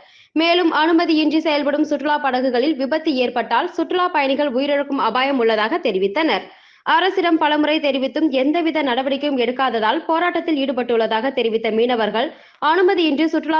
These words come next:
பயணிகளை ஏற்றி செல்லும் படகுகள் மீது நடவடிக்கை எடுக்காவிட்டால் தொடர் போராட்டங்களில் ஈடுபடுவோம்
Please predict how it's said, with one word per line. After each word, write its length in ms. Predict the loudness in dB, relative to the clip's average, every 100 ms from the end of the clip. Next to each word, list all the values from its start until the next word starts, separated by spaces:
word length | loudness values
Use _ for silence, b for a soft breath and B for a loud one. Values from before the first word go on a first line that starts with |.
| 0
பயணிகளை 420 | 0 0 0 0 0
ஏற்றி 160 | 0 0 -2
செல்லும் 240 | -2 -2 -2
படகுகள் 420 | 0 0 0 0
மீது 200 | 0 0 -2
நடவடிக்கை 400 | -2 0 0 0 -2
எடுக்காவிட்டால் 580 | 0 0 0 -2 -2 -2
தொடர் 260 | -2 -2 -2 -2
போராட்டங்களில் 560 | -2 -2 -2 -2 -2 -4
ஈடுபடுவோம் 460 | -2 0 0 0